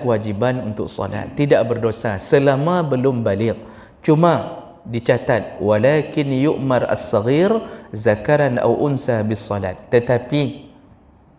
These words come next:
ada kewajiban bagi wali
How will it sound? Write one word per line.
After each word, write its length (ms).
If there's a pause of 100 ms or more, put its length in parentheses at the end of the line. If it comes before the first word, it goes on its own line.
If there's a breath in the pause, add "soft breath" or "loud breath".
(220)
ada 320
kewajiban 1040
bagi 400
wali 560